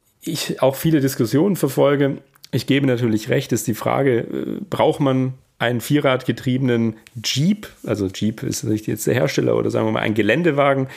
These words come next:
in der Stadt. Die Antwort ist recht klar, nein, natürlich brauchen tut man das auf keinen Fall. Ich fand toll bei dem Auto, dass man natürlich etwas höher gesessen ist. Das mit dem Komfort gebe ich dir komplett recht. Aber mir geht es manchmal ein bisschen,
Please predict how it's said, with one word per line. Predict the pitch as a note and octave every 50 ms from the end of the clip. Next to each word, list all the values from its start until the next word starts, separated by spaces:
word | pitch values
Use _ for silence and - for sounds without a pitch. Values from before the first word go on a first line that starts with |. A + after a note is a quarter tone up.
| - - - - - - - -
in | A#2+
der | A2 A2
Stadt. | G2+ - - B2 D3 - - - - - - - - -
Die | - -
Antwort | - B2+ C3 C3 A#2+ A2+
ist | A2+ A2 -
recht | G#2+ G#2+ - -
klar, | - F#2+ F#2+ A2 A2 - - -
nein, | D2 C#2+ D#2 F2+ G2+ G2+ F#2 F#2
natürlich | G#2 G2 - - A2+ A2 G#2 - - -
brauchen | - - F#2 D#3 D#3 C#3+ C#3
tut | C3 C3+ B2 -
man | A#2 A2
das | G#2+ G2 -
auf | G#2 G2 -
keinen | - F#2+ F#2+ F2+ F2+
Fall. | - G#2+ A2 C3 D3+ D3 - - - - - - - - - - - - - _ -
Ich | - E3+ E3
fand | - F3+ E3 D#3 C#3+ -
toll | - B2 C#3 F3
bei | E3 D#3
dem | C#3 C#3+ C3+ C3+
Auto, | D#2 A#2+ B2 C3+ C3 C3 A#2+ A#2+
dass | A#2 A#2+ A2 -
man | - A2+
natürlich | A2+ A2 G#2+ A2 A2 A2
etwas | - - A2 G2+ -
höher | B2+ C#3 E3
gesessen | D3 C#3 A#2 B2+ B2+ B2+ - - B2+
ist. | A#2+ A2+ G#2+ - - -
Das | B2 A#2 -
mit | A#2
dem | A2 A2
Komfort | - A#2+ A2+ - C3 C3 C3+
gebe | C3 B2 A#2+
ich | A#2
dir | - B2 A2
komplett | - - D3+ D#3+ E3 - - C3 B2+ A#2+ -
recht. | G2+ G2 B2 B2+ - - - - - - - - - - - _ _ _ _ -
Aber | A#2 B2+ C3 C3+ C3+ C3+ C3+ - - _ _ _ _ _ _ _ _ _ -
mir | C#3 C3
geht | C3 D3 D#3 D3
es | D3 -
manchmal | B2+ B2 C3 D#3 - D#3 C3
ein | B2 - -
bisschen, | - F3+ E3+ - - - F3+ E3 D#3+ D#3+ D#3 -